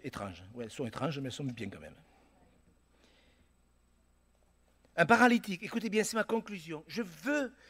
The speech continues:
vraiment que vous vous appliquiez. Il y a trop de gens qui rentrent couchés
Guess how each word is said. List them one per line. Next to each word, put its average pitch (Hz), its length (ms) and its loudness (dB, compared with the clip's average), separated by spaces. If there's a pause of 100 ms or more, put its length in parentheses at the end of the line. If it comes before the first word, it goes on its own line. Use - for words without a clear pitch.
(180)
vraiment 220 300 4
que 214 100 -4
vous 185 140 -6
vous 160 280 -8
appliquiez. 196 720 2 (380)
Il 180 60 -2
y 185 40 6
a 175 60 8
trop 269 240 4
de 247 100 2
gens 233 300 2
qui 233 140 -6
rentrent 208 500 -2
couchés 240 580 6